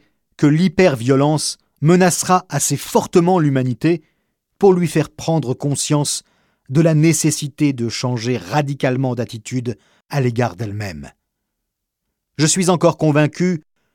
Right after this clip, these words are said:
que les transhumains seront alors assez nombreux et assez organisés pour contenir la première vague de l'avenir et pour détruire la seconde. Je veux également croire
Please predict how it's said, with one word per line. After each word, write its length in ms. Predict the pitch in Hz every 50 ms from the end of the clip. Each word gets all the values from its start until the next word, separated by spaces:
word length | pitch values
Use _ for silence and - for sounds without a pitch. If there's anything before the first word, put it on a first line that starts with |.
| _ _ -
que 80 | - 160
les 160 | 160 156 156
transhumains 720 | - - 185 185 185 160 143 156 156 151 151 160 165 151 - _ _ _ _ _ _ _ _
seront 280 | - - - 175 185 196
alors 280 | - 170 165 165 151
assez 300 | 170 160 - - - 175
nombreux 400 | 165 156 151 139 127 143 147 135 - - _ _ -
et 120 | 147 151
assez 320 | 170 180 170 - - 185 202
organisés 840 | 214 196 165 147 151 185 180 160 151 143 123 131 156 180 170 - _ _ _ _ _ _ _ _ _ _
pour 260 | - 160 156 151 - _
contenir 680 | - 208 214 156 - 170 160 160 160 156 151 139 - _ _ _ _ -
la 140 | - 143 156
première 360 | - - 170 156 143 147 127
vague 240 | 127 127 143 135 127
de 120 | 113 127 127
l'avenir 480 | 123 120 107 123 131 139 139 139 - _ _ _ _ _ _ _ _ -
et 80 | 139
pour 220 | - - 127 110 107
détruire 580 | 92 104 165 151 - - - 131 120 110 -
la 100 | 101 95
seconde. 480 | - - 123 107 104 92 82 73 69 - _ _ _ _ _ _ _ _ _ _ _ _ _ _ _ _ _ _ _ _ -
Je 160 | - 123 147 170
veux 340 | 147 127 175 175 156 131
également 420 | 156 156 160 156 151 147 147 143 135
croire 540 | - - - 139 135 135 127 120 - -